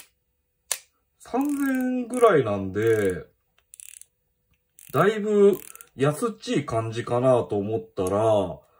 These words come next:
すごいね、なんだろう、ガシッとした、しっかりとした。で、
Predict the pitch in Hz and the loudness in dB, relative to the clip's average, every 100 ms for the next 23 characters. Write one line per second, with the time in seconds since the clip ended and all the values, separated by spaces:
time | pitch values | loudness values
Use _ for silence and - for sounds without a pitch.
0 | _ - - 208 202 120 110 98 92 113 | _ -12 -4 6 6 6 0 -2 -4 -4
1 | 127 95 92 82 - _ _ _ _ _ | -4 -4 -4 -8 -14 _ _ _ _ _
2 | - 139 - 196 - 117 - - 98 95 | -4 -2 -4 -8 -6 -6 -6 -4 -4 -4
3 | - _ _ _ - - _ _ - 214 | -6 _ _ _ -20 -20 _ _ 2 2
4 | 151 - 85 - 92 92 - 170 180 - | 0 -8 -12 -10 -8 -8 -2 0 0 -2